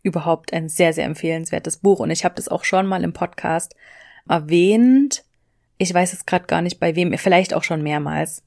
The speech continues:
Ich packe es euch auf jeden Fall in die Shownotes. Mm,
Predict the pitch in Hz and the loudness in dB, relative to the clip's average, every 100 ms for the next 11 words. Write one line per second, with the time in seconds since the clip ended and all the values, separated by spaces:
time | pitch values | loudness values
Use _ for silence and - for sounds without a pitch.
0 | _ - - 262 233 165 175 165 165 160 | _ -4 0 0 0 -4 -4 -4 -6 -6
1 | 165 156 151 - 156 151 160 - - _ | -6 -6 -8 -6 -6 -4 -8 -8 -14 _
2 | - - - - - _ 220 220 226 | -20 -20 -20 -20 -20 _ 2 4 2